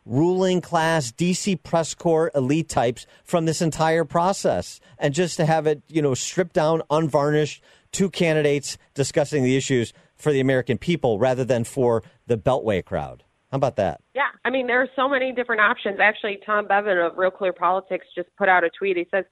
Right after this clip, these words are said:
Speaker 2: "Let's just do away with the idea that anybody's neutral. And why not have complete partisans ask the other party questions? Have Sean Hannity ask Joe Biden questions and have,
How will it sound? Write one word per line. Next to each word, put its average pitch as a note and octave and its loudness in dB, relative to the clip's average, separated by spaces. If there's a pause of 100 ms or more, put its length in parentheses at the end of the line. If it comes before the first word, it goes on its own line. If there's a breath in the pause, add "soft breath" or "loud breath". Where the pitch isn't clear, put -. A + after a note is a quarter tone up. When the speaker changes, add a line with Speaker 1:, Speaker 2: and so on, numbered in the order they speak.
Speaker 2:
"Let's A#3+ 2
just A#3 -4
do B3+ 0
away A#3 2
with G3+ -2
the G#3 0
idea F#3 2
that E3+ -4
anybody's F3+ 0
neutral. D#3+ -4 (220 loud breath)
And G3+ 2
why A#3+ 6
not C4+ 0
have C4+ -4
complete C4 -12
partisans B3+ -6
ask G3 -2 (100)
the A#3 -6
other A#3 -6
party B3 -6
questions? D4+ -4 (220)
Have F#3 0 (240 soft breath)
Sean B3 2
Hannity A#3+ -2
ask F#3 -2 (100)
Joe A#3 -2
Biden A3 0
questions F3 -4
and E3+ -8
have, F3 -4